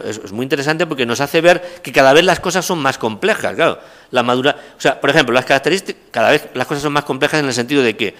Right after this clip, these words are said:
la vida adulta, cuando analizamos un delincuente de dieciocho años, debemos tomar en cuenta muchas cosas.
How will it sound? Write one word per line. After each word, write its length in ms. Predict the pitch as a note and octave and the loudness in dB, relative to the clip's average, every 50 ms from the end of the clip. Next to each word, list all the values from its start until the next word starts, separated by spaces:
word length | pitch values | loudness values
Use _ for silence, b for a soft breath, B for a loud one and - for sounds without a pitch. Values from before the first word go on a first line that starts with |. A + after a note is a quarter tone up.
| B B B | B B B
la 120 | A#2 A#2 | 0 0
vida 240 | A#2 C3 C#3 D3+ D3+ | 2 4 4 6 6
adulta, 600 | D3 D3 F3 F3+ F3 C#3 - F3 F3+ A3+ A#3+ - - _ _ _ _ _ _ | 6 6 6 4 4 2 -2 -2 -2 -2 -6 -14 -20 _ _ _ _ _ _
cuando 240 | - A2+ G#2 G#2+ G#2+ | -6 -4 0 0 0
analizamos 400 | G#2 G#2 G#2 G2 C3 B2+ C3+ B2+ | 0 0 -2 -2 -2 -2 -2 -2
un 60 | B2+ | -2
delincuente 420 | B2+ A#2+ B2 B2 A#2+ D3 C#3 A#2+ | -2 -4 -4 0 0 0 0 0
de 40 | G2+ | -4
dieciocho 360 | G2+ F#2+ G2+ A2 - - C#3 | -4 -4 -8 -10 -6 -2 0
años, 300 | C3 C3+ C3+ D3 D#3+ - B B B B B B - | 0 0 0 -2 -4 -6 B B B B B B -4
debemos 260 | G#2+ G#2 G#2 A2+ - | -4 -2 -2 -2 -4
tomar 220 | - A2+ A#2+ A#2 | -4 -2 -2 -2
en 80 | A#2 A2 | -2 -4
cuenta 240 | B2 B2+ B2 D3+ - | -4 -2 -2 -2 -2
muchas 420 | A#2+ B2 C#3 C3+ - G2 E2 - | -2 -6 -6 -6 -8 -10 -10 -8
cosas. 540 | - - D3+ - - - D#2+ E2 - - - | -6 -6 -6 -4 -6 -10 -10 -12 -14 -18 -20